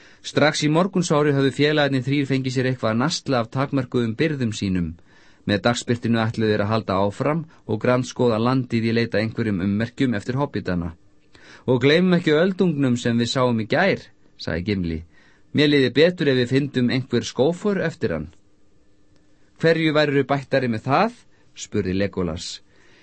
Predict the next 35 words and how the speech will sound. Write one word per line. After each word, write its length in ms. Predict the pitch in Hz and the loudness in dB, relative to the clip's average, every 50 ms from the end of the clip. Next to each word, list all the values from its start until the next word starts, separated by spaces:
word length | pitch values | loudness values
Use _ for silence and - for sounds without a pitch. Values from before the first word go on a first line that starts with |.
| _ _ - | _ _ -2
„Ef 160 | - 135 123 | -2 -2 0
karlinn 500 | - 147 160 185 220 - - 196 180 170 | 2 2 4 4 2 2 0 0 2 2
hefði 180 | 165 160 156 151 | 2 2 0 0
skilið 380 | - - 185 190 180 156 156 170 | 0 2 2 2 4 4 2 2
eftir 200 | 180 180 - 160 | 0 -2 -4 -4
sig 140 | 151 151 147 | 0 0 0
einhver 220 | 143 135 - 143 | 0 0 -2 -6
spor, 440 | - - - 147 139 117 120 156 185 - - - - - _ _ - | -6 -4 0 2 2 4 2 2 0 -4 -10 -16 -20 -20 _ _ 0
væri 240 | 131 143 160 160 151 | 2 2 4 2 2
hann 160 | 147 147 143 | 2 0 2
meira 300 | 147 151 160 160 156 147 | 2 2 2 2 2 2
en 80 | 143 139 | 0 0
sýnin 480 | 139 - - 180 185 175 147 131 127 123 | 0 0 0 0 2 2 2 0 -2 -2
tóm,“ 400 | - 165 185 226 147 98 85 85 - _ _ _ _ _ | -2 -2 0 0 -2 -4 -4 -8 -12 _ _ _ _ _
svaraði 380 | - - - 92 87 82 80 82 - | -10 -6 -4 -4 -2 -2 -4 -4 -4
dvergurinn. 420 | 98 92 - - - 78 85 87 92 - _ _ _ _ _ _ _ _ _ _ _ _ - | -4 -6 -6 -6 -10 -10 -10 -10 -14 -18 _ _ _ _ _ _ _ _ _ _ _ _ -2
„Jú, 200 | 104 110 107 104 | 0 0 2 2
víst 240 | 113 113 110 - | 2 0 0 -2
er 60 | 110 92 | -4 -2
það 200 | 98 95 90 92 | -2 -2 0 0
rétt,“ 480 | 113 139 165 175 175 - _ - - - | 2 2 0 0 -4 -10 _ -20 -20 -16
sagði 320 | - - 80 85 85 80 | -12 -8 -6 -4 -2 -2
álfurinn, 460 | 95 104 98 90 92 90 90 87 85 - - - - - _ - | -2 -2 -2 -2 -2 -2 -4 -4 -6 -8 -14 -20 -20 -20 _ -4
„en 160 | - 123 127 | 0 2 2
jafnvel 320 | 135 143 143 135 139 135 123 | 4 2 2 0 -2 -4 -2
þungur 420 | - 147 165 175 175 - 156 127 | 0 0 0 0 0 0 -2 -2
skór 380 | - - 170 185 190 175 151 - | -2 0 0 2 2 2 0 0
þyrfti 240 | 147 139 - - 135 | -2 -4 -2 -4 -4
ekki 120 | 123 120 | -2 -2
að 100 | 120 - | -2 -2
skilja 300 | - 135 139 139 131 123 | 0 0 0 2 2 0
hér 160 | 120 123 120 | 0 0 0
eftir 220 | 120 120 120 - 110 | 0 -2 -2 -2 -2
neitt 220 | 113 113 107 - | -2 -2 -4 -4
far, 380 | - - 151 185 190 156 123 | -2 0 0 0 0 0 -4